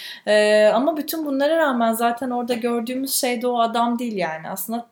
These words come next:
Speaker 2: e, taste. Biraz böyle ben şey falan hatırladım ya. Daire diye bir program var ya yani. Sen
Speaker 1: Heh.
Speaker 2: biliyorsun tabii de. Daire diye bir program var. İzlemediyseniz,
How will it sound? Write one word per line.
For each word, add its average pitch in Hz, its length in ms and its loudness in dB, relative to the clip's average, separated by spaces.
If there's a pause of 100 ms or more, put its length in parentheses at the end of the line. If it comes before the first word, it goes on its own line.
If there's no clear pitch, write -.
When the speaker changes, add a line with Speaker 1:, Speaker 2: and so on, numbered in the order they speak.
(120)
Speaker 2:
e, - 300 -4
taste. 202 520 -4 (460)
Biraz 247 320 4
böyle 262 240 2
ben 240 260 2 (300)
şey 240 240 2
falan 240 180 -2
hatırladım 170 540 -4
ya. 180 200 -4
Daire 208 400 4
diye 214 120 0
bir 214 80 -8
program 214 460 -2
var 269 140 -6
ya 196 60 -4
yani. 156 240 -6
Sen - 200 -2
Speaker 1:
Heh. 190 60 -4
Speaker 2:
biliyorsun 190 360 -2
tabii 202 200 -8
de. 151 160 -8
Daire 226 360 6
diye 240 160 0
bir 226 60 -4
program 233 540 8
var. 185 160 -4
İzlemediyseniz, 202 960 -8